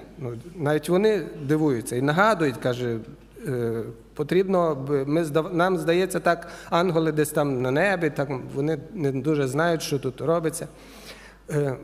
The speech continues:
ангели присутні, ангели, е, є с-, службові духи, які послані для тих, хто мають наслідувати спасіння.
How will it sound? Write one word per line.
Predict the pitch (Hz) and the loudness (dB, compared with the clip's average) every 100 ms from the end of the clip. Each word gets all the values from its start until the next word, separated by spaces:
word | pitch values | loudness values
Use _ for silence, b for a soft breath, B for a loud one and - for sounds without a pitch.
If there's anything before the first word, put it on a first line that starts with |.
| - | -2
ангели | 151 202 196 190 | 0 2 2 2
присутні, | 185 180 - 160 - 117 - | 2 0 2 0 0 -4 0
ангели, | 151 175 175 175 170 165 - 190 | 2 2 0 2 0 -2 -4 -2
е, | 143 147 147 139 135 - - 247 | 2 2 2 0 -4 -10 -14 -4
є | 151 156 | 0 0
с-, | - - - - - - | -2 -10 -18 -20 -20 -16
службові | - 143 135 156 156 | -4 -2 2 2 4
духи, | 143 170 170 160 | 4 2 2 0
які | 143 139 156 147 131 - - - | 0 0 0 2 0 -6 -18 -8
послані | - 151 160 151 143 131 | -4 0 0 2 0 -4
для | - 143 | -2 -2
тих, | 139 165 156 | 2 0 0
хто | - | 0
мають | 143 143 143 | 2 2 2
наслідувати | 147 - 156 147 143 143 | -2 -2 -2 0 -2 -2
спасіння. | 139 143 - 143 117 | -2 -4 -2 -2 -2